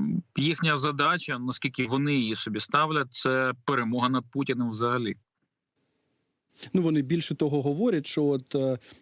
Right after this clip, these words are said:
Speaker 2: е, поки що зарано казати, що от як це, Росія без Путіна, е, так, е, м, звільнила Тьот-,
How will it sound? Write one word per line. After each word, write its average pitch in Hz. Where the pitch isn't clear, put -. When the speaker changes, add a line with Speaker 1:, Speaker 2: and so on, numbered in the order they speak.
Speaker 2:
е, 143
поки 170
що 147
зарано 208
казати, 139
що 135
от 127
як 135
це, 131
Росія 175
без 156
Путіна, 156
е, 139
так, 165
е, 147
м, 135
звільнила 196
Тьот-, 160